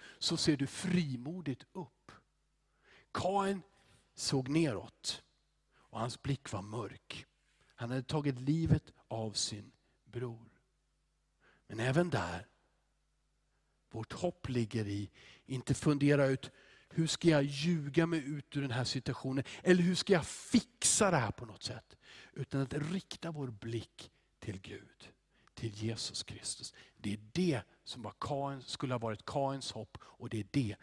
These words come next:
som är vårt hopp. Det här kan uppmuntra oss,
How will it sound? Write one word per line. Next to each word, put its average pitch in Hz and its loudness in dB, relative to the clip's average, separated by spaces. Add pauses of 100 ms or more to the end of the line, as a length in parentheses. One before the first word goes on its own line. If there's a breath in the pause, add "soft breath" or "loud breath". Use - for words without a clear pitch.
(140 soft breath)
som - -8
är - -8
vårt 120 -12
hopp. - -14 (1400)
Det 147 2
här 175 12
kan 202 10
uppmuntra 196 8
oss, - 4